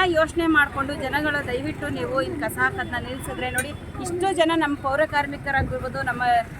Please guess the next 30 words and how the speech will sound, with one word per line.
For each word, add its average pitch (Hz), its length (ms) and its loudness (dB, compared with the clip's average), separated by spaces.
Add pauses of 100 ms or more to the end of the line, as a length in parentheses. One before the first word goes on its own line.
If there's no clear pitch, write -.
(120)
ಬಿ 311 120 4
ಬಿ 339 80 4
ಎಂ 330 100 4
ಪಿ 311 100 -2
ಸಿಬ್ಬಂದಿಗಳು 302 540 0
ಇಷ್ಟು - 200 -6
ಜನ 285 160 0 (100)
ಕೆಲಸ 254 260 -2
ಮಾಡ್ತಾ 269 320 4
ಇದ್ದೀವಿ 247 240 -4
ಅಂತಂದ್ರೆ 233 380 -2
ನೀವು 262 160 -2
ಅದಕ್ಕೆ 247 380 0 (400)
ಬೆಲೆ 247 200 2
ಕೊಡ್ಬೇಕಾಗತ್ತೆ. 240 760 0 (340)
ದಯವಿಟ್ಟು 294 460 2
ಯಾರು 269 320 6
ಕೂಡ 269 100 2
ಇಲ್ಲಿ 269 260 2
ಕಸ 220 260 0
ಹಾಕೋ, 247 360 4 (480)
ನಮ್ಮ 294 100 2
ಹೆಲ್ಪ್ 294 300 4
ಲೈನ್ 339 200 8
ಇರುತ್ತೆ, 302 260 6
ಅದಕ್ಕೊಂದು 269 480 4
ಫೋನ್ 330 300 6
ಕಾಲ್ 285 260 8
ಮಾಡಿ, 269 180 6
ಇಲ್ಲ 277 140 0